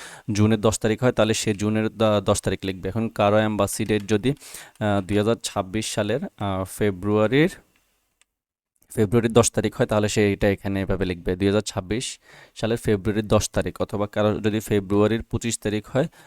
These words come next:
তাহলে সে এভাবে এখানে লিখবে। Then প্রিন্ট করানোর পরে এখানে যে সিগনেচারটা সে নিজে হাতে লিখবে। ওকে, এখানেও সেম, ধরো কারো, আহ, কারো এম্বাসি ডেট দুই হাজার ছাব্বিশ সালের, আহ,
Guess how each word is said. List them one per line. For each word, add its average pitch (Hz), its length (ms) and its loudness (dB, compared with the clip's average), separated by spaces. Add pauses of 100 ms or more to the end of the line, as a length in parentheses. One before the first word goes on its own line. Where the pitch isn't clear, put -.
(100)
তাহলে 107 180 0
সে 107 180 2
এভাবে 101 360 6
এখানে 98 240 -2
লিখবে। 90 360 -4 (320)
Then 107 140 0
প্রিন্ট 113 240 0
করানোর 123 300 4
পরে 120 220 4
এখানে 110 180 0
যে 107 80 -4
সিগনেচারটা 113 440 -2
সে 110 160 -4
নিজে 101 220 -2
হাতে 95 180 -6
লিখবে। 87 380 -6 (1400)
ওকে, 110 280 -2 (380)
এখানেও 110 420 -2
সেম, 120 320 -2 (400)
ধরো 101 300 0
কারো, 101 540 0 (520)
আহ, 98 560 -10
কারো 98 500 -4
এম্বাসি 101 360 -6
ডেট 101 120 -4
দুই 95 160 -4
হাজার 101 180 -2 (200)
ছাব্বিশ 98 480 -6
সালের, 127 340 2 (600)
আহ, 95 580 -6